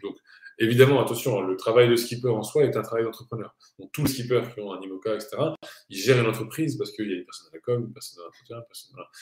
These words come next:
donc il y a un, un, une ensemble de, d'équipes à, à, à payer, en l'occurrence pour, pour le travail qu'ils font. Et, et je parle même pas des ultimes, pour des, des teams à, à n'en plus finir. Mais, euh, mais en fait, c'est très important, effectivement, de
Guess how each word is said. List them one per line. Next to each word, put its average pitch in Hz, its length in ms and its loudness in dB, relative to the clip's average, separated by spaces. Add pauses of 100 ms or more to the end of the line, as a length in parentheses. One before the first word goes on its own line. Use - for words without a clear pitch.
(180)
donc 104 140 -20
il 98 80 -6
y - 20 -10
a - 680 -14
un, 104 40 -4
un, 113 100 -8
une 117 100 -4
ensemble 123 380 -2
de, 95 260 -4 (240)
d'équipes 120 500 -2 (120)
à, 98 40 -4
à, 98 560 -2
à - 40 -6
payer, 135 320 0
en 127 80 -2
l'occurrence 104 480 -10
pour, 92 180 -8 (200)
pour 95 80 -8
le 92 60 -10
travail 98 220 -4
qu'ils - 140 -16
font. - 180 -8 (400)
Et, 90 240 -8
et 92 40 -6
je - 100 -10
parle 87 160 -10
même 95 140 -8
pas 110 120 -2
des 92 160 -4
ultimes, 117 460 -6
pour - 100 -16
des, - 120 -20 (280)
des 92 140 -4
teams 104 240 -8
à, 92 360 -12
à 92 40 -14
n'en 90 80 -16
plus 101 140 -20
finir. 151 280 -6 (400)
Mais, 98 160 0
euh, 90 360 0 (240)
mais 98 120 -4
en 95 60 -2
fait, 135 240 4
c'est 101 220 -2
très 120 260 -2
important, 113 340 -4
effectivement, 110 380 -6
de 95 100 -10